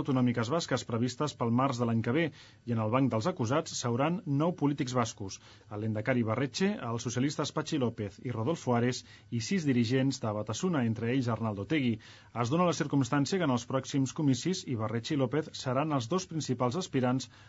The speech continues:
a ocupar la presidència d'Euskadi. Fonts del govern basc titllen de despropòsit aquesta vista oral.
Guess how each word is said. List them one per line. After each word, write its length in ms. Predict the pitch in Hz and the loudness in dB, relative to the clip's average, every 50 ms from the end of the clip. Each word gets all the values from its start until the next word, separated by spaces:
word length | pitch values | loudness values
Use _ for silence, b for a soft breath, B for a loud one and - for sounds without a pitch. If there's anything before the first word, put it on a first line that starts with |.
| b b | b b
a 100 | - 107 | -6 -4
ocupar 320 | 110 107 - 120 117 127 135 143 | -4 -2 -2 0 2 2 2 2
la 80 | 139 135 | 2 2
presidència 480 | 123 110 110 113 107 107 104 - 110 104 | 0 0 0 0 -2 -2 -4 -4 -6 -6
d'Euskadi. 480 | 101 101 - - - 92 85 90 87 B B B B B B | -6 -6 -8 -10 -12 -12 -12 -12 -14 B B B B B B
Fonts 260 | - - 139 135 135 | -2 0 2 4 4
del 160 | 123 127 127 120 | 4 4 4 4
govern 240 | 117 120 117 117 | 2 2 2 2
basc 380 | 113 123 147 175 165 - 156 143 - - | 4 4 2 2 0 -2 -8 -10 -4 -2
titllen 400 | 165 165 156 156 165 156 147 139 | -2 -2 0 0 0 0 2 2
de 100 | 170 170 | 2 2
despropòsit 800 | 143 147 156 151 - - 127 123 - 160 156 147 123 120 - 113 | 2 0 -2 -2 0 0 -2 2 4 4 4 4 4 0 -2 -2
aquesta 320 | 110 117 113 - - 110 | -4 -6 -6 -6 -6 -6
vista 300 | 98 104 101 - 110 104 | -6 -6 -6 -6 -6 -6
oral. 240 | 107 95 92 95 | -6 -6 -8 -10